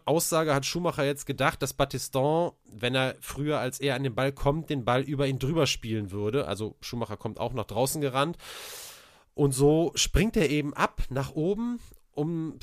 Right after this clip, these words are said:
zu versuchen, dass er eben nicht überlupft wird. Aber Battiston hat dann den Ball, möglicherweise hat er nicht richtig getroffen,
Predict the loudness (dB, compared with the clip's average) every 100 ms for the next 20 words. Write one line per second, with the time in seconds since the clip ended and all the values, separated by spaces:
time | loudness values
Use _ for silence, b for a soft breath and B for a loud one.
0 | -8 -4 0 2 0 -2 0 0 0 0
1 | 2 2 2 2 4 4 2 -8 -4 -4
2 | -6 -12 B B B -20 _ _ -10 0
3 | 4 4 4 2 -2 -2 0 0 0 -2
4 | 0 -2 -2 0 0 -4 -8 -8 -4 -2
5 | 0 0 -2 -4 -4 -6 -8 -8 -6 0
6 | 0 0 -6